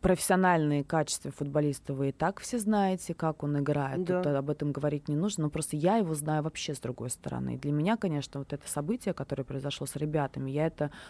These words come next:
Speaker 1: очень близко к сердцу приняла и переживала за них, потому что я понимаю, что оступиться может каждый.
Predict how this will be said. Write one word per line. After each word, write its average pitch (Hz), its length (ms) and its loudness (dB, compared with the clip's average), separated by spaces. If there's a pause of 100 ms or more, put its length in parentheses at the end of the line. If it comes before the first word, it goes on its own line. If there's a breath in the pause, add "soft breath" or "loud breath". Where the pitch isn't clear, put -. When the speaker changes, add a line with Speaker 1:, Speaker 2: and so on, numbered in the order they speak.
Speaker 1:
очень 160 260 0
близко 170 340 0
к - 60 -12
сердцу 160 480 0
приняла 156 460 0
и 240 40 4
переживала 160 640 2
за 151 180 -2
них, 160 280 -2
потому 143 260 -4
что - 180 -6
я 156 60 -2
понимаю, 175 480 2
что - 220 -8
оступиться - 580 -8
может 147 380 -4
каждый. 196 600 0